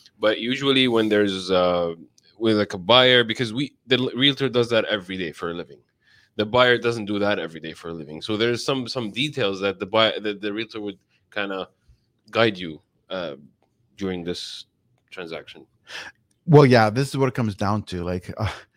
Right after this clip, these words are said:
Speaker 2: could you do it without a realtor? You could. But you gotta remember, why is the person selling it for themselves?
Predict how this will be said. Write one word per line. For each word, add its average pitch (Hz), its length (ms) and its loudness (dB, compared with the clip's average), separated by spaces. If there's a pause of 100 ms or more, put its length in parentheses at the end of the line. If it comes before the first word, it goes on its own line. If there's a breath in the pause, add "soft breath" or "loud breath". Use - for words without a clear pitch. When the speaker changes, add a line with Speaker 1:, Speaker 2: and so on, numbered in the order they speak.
(960 loud breath)
Speaker 2:
could 180 240 6
you 190 100 0
do 151 220 4
it 165 80 -2
without 131 320 4
a 147 40 0
realtor? 165 400 -2
You 123 360 -6
could. 117 640 0 (880 soft breath)
But 143 80 6
you 165 60 8
gotta 220 140 6
remember, 151 280 4
why 127 180 4
is 156 100 0
the 151 80 -2
person 139 340 -4
selling 117 400 -2
it 95 140 -6
for 117 140 -4
themselves? 92 880 -6